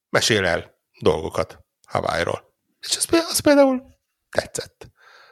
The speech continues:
Ö, pláne azért, mert az egész versenysorozat arról szól, hogy igazából nem kell versenyezni, juss el A pontból B pontba, izé,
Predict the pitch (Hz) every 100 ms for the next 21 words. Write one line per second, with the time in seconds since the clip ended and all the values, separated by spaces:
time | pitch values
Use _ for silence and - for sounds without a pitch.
0 | _ _ - 110 104 107 - _ _ -
1 | _ _ _ _ - 143 110 110 110 104
2 | 101 104 110 90 - 98 101 95 107 -
3 | - 98 98 95 101 95 92 113 107 135
4 | 170 175 190 196 - 123 120 131 123 -
5 | 123 117 110 113 120 - 95 95 101 95
6 | 87 92 92 - 120 104 107 98 95 92
7 | - _ - _ _ _ _ - 147 127
8 | 113 104 101